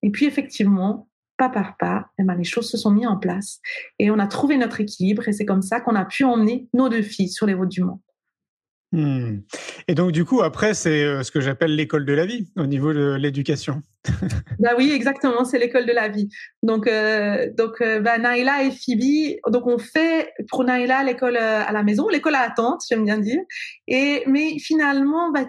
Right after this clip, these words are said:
Speaker 1: tout est une excuse pour apprendre. Parce que, bah, elles sont tout le temps à l'extérieur. Elles sont tout le temps avec des personnes différentes, avec des cultures différentes. Euh, elles se rendent compte que certaines personnes mangent avec les doigts, d'autres avec leurs baguettes, d'autres avec, euh, des, une cuillère.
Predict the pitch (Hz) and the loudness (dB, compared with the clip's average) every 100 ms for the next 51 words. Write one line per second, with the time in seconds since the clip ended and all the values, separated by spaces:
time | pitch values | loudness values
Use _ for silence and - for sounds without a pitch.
0 | - 392 415 359 320 285 277 - - 392 | -6 -4 0 0 2 0 0 -2 -2 -2
1 | - 247 226 - 214 190 190 - - - | -4 -2 -2 -2 -2 -2 -4 -10 -20 -20
2 | _ - 247 247 320 330 330 302 277 269 | _ -2 -2 2 2 4 2 2 2 2
3 | 269 277 262 - 277 - - 359 349 320 | 2 2 0 -2 -4 -4 0 0 2 0
4 | 320 294 262 - 262 247 226 254 320 311 | 2 2 0 0 0 2 0 0 -2 -8
5 | _ _ 247 233 277 262 _ 359 370 349 | _ _ -4 0 0 -2 _ 0 2 2
6 | 320 285 233 262 254 - 254 247 247 254 | 2 0 0 0 0 2 0 2 0 2
7 | 285 254 220 240 - 370 339 320 269 254 | 0 0 0 -4 0 2 2 0 -2 0
8 | 254 226 247 302 - - - - 233 226 | 0 2 0 -2 -10 -14 -6 0 2 2
9 | 233 220 254 277 277 302 320 285 262 269 | 0 0 2 2 2 0 2 0 0 0
10 | 262 254 262 294 269 262 254 247 208 233 | 0 0 0 2 2 2 0 2 2 2
11 | 262 277 285 269 254 247 226 233 240 262 | 0 0 0 0 0 0 0 2 2 0
12 | 247 247 285 269 247 254 240 233 226 233 | 0 -2 0 0 0 2 0 0 -2 -2
13 | 226 220 233 220 - 233 233 269 | 0 0 0 0 -2 0 2 2